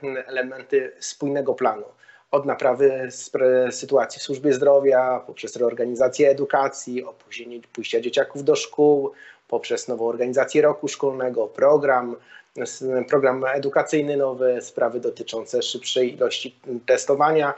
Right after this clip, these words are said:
w służbie zdrowia, możliwości świadczenia kryzysowego dla tracących pracę, odejście od na przykład spraw związanych z,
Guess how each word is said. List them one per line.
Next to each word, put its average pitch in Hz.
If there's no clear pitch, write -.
w -
służbie 135
zdrowia, 127
możliwości 120
świadczenia 147
kryzysowego 143
dla 139
tracących 135
pracę, 123
odejście 123
od -
na 107
przykład -
spraw 113
związanych 117
z, 120